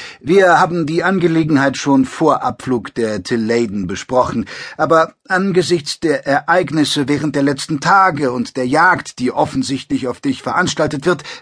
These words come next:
sollten wir vielleicht doch nochmals darüber sprechen, ob es zwingend notwendig ist, dich da runterzuschicken.“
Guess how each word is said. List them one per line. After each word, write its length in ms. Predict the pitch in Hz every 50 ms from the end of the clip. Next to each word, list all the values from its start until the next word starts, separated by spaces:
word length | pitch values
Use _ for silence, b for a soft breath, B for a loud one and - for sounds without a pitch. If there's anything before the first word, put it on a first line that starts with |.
| B _
sollten 600 | 202 202 151 165 196 220 233 226 - 214 214 185
wir 140 | 190 190 143
vielleicht 460 | - 185 175 170 170 147 - - _
doch 340 | _ 185 202 202 165 135 -
nochmals 540 | 139 170 175 156 - 165 151 151 147 - -
darüber 340 | 143 127 139 139 131 131 117
sprechen, 580 | - - - 143 165 156 139 147 147 123 120
ob 220 | 127 131 127 - -
es 180 | 120 - -
zwingend 520 | - - - - 160 208 208 196 160 143 -
notwendig 580 | 156 185 208 165 - 165 160 165 160 147 -
ist, 260 | 147 156 - - - -
dich 220 | 156 135 - _
da 160 | - - -
runterzuschicken.“ 920 | - 170 180 175 - - - - - 92 - - - - _ 98 85 _